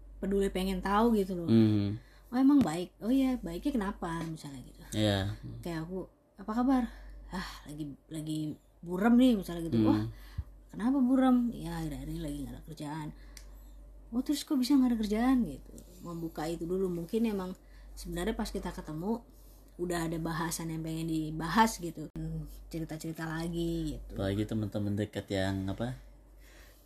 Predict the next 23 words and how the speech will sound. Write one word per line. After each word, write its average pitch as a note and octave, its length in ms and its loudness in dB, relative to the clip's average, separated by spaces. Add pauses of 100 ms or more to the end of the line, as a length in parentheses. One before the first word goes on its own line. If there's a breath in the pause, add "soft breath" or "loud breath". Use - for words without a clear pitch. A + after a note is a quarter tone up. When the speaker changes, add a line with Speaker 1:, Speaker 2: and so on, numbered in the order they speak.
(100)
Speaker 2:
yang G#2 400 0
udah G2 240 2 (240)
di - 80 -2
beberapa G#2 480 0
bulan G#2 240 2
ke A2 80 -2
belakang G#2 320 -2
kan, A#2 120 0 (440)
kalau G2+ 240 2
aku G2+ 80 0
sendiri G#2 320 4
ada G#2 400 0
teman G2+ 160 -2
dekat G2 320 -4
yang F#2+ 120 -2 (120)
nikah G2+ 400 -2
lah. G#2+ 100 -6 (680 loud breath)
Ada G2 560 -2
dua G2 320 -2
atau - 80 -8
tiga G2 240 -2
orang F#2+ 320 0
kayaknya. G2 320 -4